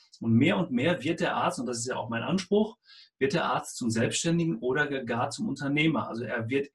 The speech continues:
wächst immer mehr in die Rolle des selbstständigen Arztes hinein. Und er kommt dann in einen Zustand, der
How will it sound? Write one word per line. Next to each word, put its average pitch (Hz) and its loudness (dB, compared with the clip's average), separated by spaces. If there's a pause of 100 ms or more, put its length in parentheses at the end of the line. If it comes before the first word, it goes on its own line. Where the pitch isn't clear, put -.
(200)
wächst 135 -8
immer 202 2
mehr 165 0
in 151 -2
die 143 -2
Rolle 143 -2 (320)
des 117 -10
selbstständigen 113 -4
Arztes - -8
hinein. 117 -6
Und 113 0
er 113 -2
kommt 120 -2
dann 160 2
in 175 0
einen 170 0
Zustand, 190 0 (640)
der 139 4